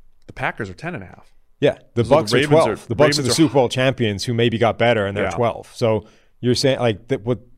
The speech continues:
Speaker 2: Vegas is saying is that the Ravens are only one win worse, essentially, than the best team in the N F L.
Speaker 1: All right, I'll, I'll go under on the Ravens. Let's go Browns here. Talk about the year four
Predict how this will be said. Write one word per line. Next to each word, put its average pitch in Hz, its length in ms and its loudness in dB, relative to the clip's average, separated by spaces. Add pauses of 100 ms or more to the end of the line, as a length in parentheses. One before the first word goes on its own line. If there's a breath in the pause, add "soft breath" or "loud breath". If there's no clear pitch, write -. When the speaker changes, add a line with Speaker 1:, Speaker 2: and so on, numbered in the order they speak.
(100)
Speaker 2:
Vegas 123 360 0
is 113 80 -4
saying 120 320 0
is 98 100 -6
that 101 120 -12
the 104 200 -4
Ravens 117 440 -2
are 110 80 -2
only 107 140 -6
one 113 280 -6
win 107 220 -6
worse, 92 400 -8 (380)
essentially, 92 420 -8
than 92 120 -10
the 87 60 -12
best 95 220 -8
team 95 160 -8
in 85 60 -12
the 87 80 -10
N 87 100 -8
F 73 140 -12
L. - 220 -12 (580 loud breath)
Speaker 1:
All - 80 -12
right, 87 160 -12
I'll, 113 240 -6
I'll 117 100 -4
go 107 160 -4
under 101 180 -4
on 98 80 -6
the 92 60 -12
Ravens. 98 320 -8
Let's 117 140 -10
go 143 120 -2
Browns 120 340 -4
here. 98 260 -6 (1600)
Talk 113 160 -4
about 107 160 -6
the 104 60 -10
year 104 200 -6
four 101 440 -8